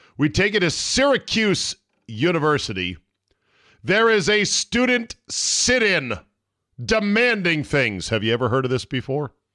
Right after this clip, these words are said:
Yeah, thought so. Amongst the demands during this sit-in is that incoming students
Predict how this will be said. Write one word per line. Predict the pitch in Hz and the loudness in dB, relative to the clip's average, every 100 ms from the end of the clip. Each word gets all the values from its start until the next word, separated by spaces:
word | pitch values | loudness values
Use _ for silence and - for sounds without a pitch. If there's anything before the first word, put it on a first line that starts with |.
| _ _ _ _ - | _ _ _ _ -16
Yeah, | 82 73 _ _ | -14 -14 _ _
thought | 85 80 | -10 -10
so. | - 78 - _ _ _ _ _ _ _ _ - | -10 -12 -14 _ _ _ _ _ _ _ _ -2
Amongst | 160 196 240 - - | 0 2 0 -4 -2
the | 202 | -2
demands | 147 165 156 170 143 131 143 127 - - _ _ _ _ _ 131 | 0 0 2 2 2 0 -4 -8 -12 -16 _ _ _ _ _ -6
during | 131 156 151 139 | 0 2 2 0
this | 131 | 0
sit-in | - 165 147 107 120 123 _ _ _ _ _ _ _ _ _ _ _ _ - | 0 0 0 0 -4 -10 _ _ _ _ _ _ _ _ _ _ _ _ -2
is | 170 156 | 0 2
that | 185 175 - _ _ _ _ | 2 0 -4 _ _ _ _
incoming | 185 220 247 175 185 185 170 | -2 0 0 -2 0 0 -2
students | - 160 131 110 120 - - - | -2 -2 -2 -4 -8 -10 -12 -16